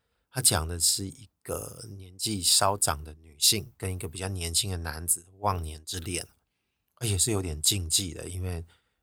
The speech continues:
女方是已经是结了婚的女性，但是夫妻其实就是形同行尸走肉般的爱情啊。然后这个年轻的男孩子现在演员很红啊，叫刘亚仁；女性的演员叫金喜爱，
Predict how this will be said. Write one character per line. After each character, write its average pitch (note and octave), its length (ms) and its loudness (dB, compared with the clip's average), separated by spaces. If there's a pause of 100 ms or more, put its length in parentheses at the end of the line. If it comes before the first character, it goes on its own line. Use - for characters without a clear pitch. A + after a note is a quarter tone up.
女 F#2 200 -2
方 A#2+ 380 4
是 F2+ 340 2
已 E2 40 -4
经 F2+ 200 -2
是 F#2+ 140 2
结 E2+ 240 0
了 F2 100 0
婚 F#2 220 -2
的 F2+ 100 -4
女 E2 240 -10
性， - 280 2 (500)
但 G2 160 0
是 F#2+ 220 4
夫 G2 200 -4
妻 G2 220 0
其 F2 220 2
实 D#2+ 100 -8
就 E2 160 -4
是 F2 480 -10
形 - 240 0
同 E2 240 -4
行 E2+ 240 2
尸 F2+ 160 -2
走 D#2+ 180 0
肉 F2 140 0
般 F2+ 160 -2
的 F2 60 -2
爱 F#2 260 0
情 - 240 0
啊。 - 200 -18 (520)
然 C3 140 6
后 D#3+ 40 8
这 F#3+ 80 6
个 F3+ 80 4
年 A2 180 2
轻 A#2+ 160 0
的 A#2 60 0
男 F#2+ 140 0
孩 F#2+ 100 -4
子 G2 100 -4
现 A2+ 160 0
在 G#2 140 0
演 F#2 200 -4
员 D#2+ 160 -4
很 D#2 80 -6
红 D#2+ 280 0
啊， E2 60 -4
叫 G2+ 120 -2
刘 F2 240 -4
亚 F2+ 260 -4
仁； - 200 -18 (300)
女 F2 220 -16
性 C3 240 6
的 F#2 180 2
演 E2+ 160 -2
员 E2 140 -6
叫 A2 140 -2
金 G#2 260 2
喜 - 300 0
爱， G#2 260 0